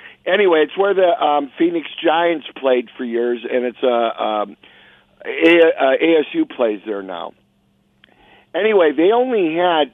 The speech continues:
twenty-five hundred parking spaces because those little minor league parks, they only have grandstands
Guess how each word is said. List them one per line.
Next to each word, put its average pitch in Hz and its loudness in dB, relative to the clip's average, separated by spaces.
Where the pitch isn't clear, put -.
twenty-five 180 0
hundred 147 -4
parking 151 -4
spaces 117 -6
because 147 0
those 151 4
little 180 2
minor 165 0
league 147 -4
parks, 165 0
they 131 2
only 175 0
have 147 0
grandstands 120 -2